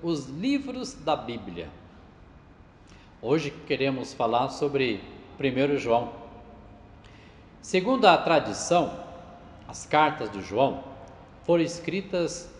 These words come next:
pelo apóstolo e evangelista do mesmo nome, o discípulo amado. Hoje, os estudiosos chegaram a uma conclusão mais clara de que essas cartas foram escritas por um presbítero,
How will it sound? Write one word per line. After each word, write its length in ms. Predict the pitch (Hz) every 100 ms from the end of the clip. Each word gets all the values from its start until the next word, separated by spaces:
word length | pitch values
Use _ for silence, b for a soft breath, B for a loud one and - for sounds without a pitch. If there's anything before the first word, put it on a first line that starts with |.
| -
pelo 140 | 120
apóstolo 720 | 98 - 131 180 - - 190
e 60 | 170
evangelista 640 | 135 127 113 110 147 170
do 100 | 139
mesmo 340 | 127 190 208 277
nome, 360 | 233 185 143 - - 101
o 80 |
discípulo 400 | 101 - 139 131
amado. 420 | 117 131 127 - - - - - - - - - B B B B B B
Hoje, 680 | 208 254 277 - 240 135 - - - - -
os 380 | 151 156 156 143
estudiosos 960 | 147 - 175 127 143 175 170 - 104 -
chegaram 520 | 233 226 165 190 165
a 20 |
uma 200 | 135 117
conclusão 580 | - 139 - 107 101 143
mais 340 | 190 240 - -
clara 480 | 208 247 254 180 131 -
de 80 | 139
que 480 | 160 190 180 139 - B B B
essas 340 | 247 - -
cartas 520 | - 175 196 202 180 -
foram 280 | 233 254
escritas 800 | 226 170 - - 214 240 233 208
por 240 | - - 180
um 80 | 180
presbítero, 880 | - 170 117 - - 165 - 95